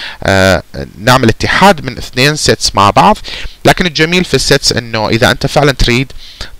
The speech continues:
تعمل، آه، حاوية تحتوي على مجموعة، آه، أشياء،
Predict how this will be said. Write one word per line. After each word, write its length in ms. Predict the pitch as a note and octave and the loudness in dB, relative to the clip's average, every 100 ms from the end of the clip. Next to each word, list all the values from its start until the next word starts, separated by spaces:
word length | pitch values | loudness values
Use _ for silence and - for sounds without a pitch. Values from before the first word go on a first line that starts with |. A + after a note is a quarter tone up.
| - | 4
تعمل، 520 | G3 G3 A#2 G#2+ C#3+ - - - - - | 4 4 4 4 2 -4 -20 -20 -20 0
آه، 520 | A2 G#2+ G2+ F#2+ B2 | 4 6 6 4 2
حاوية 480 | C3+ - D#3+ B2+ G#2 | 0 4 4 4 2
تحتوي 420 | - - - D3+ | 2 0 0 4
على 200 | A#2 A2+ | 6 4
مجموعة، 400 | G#2 - C#3+ B2+ - - | 2 -2 0 0 -2 2
آه، 340 | G2+ F#2+ F#2 | 4 6 4
أشياء، 560 | G#2+ - - G#2 B2+ | 2 -2 2 4 4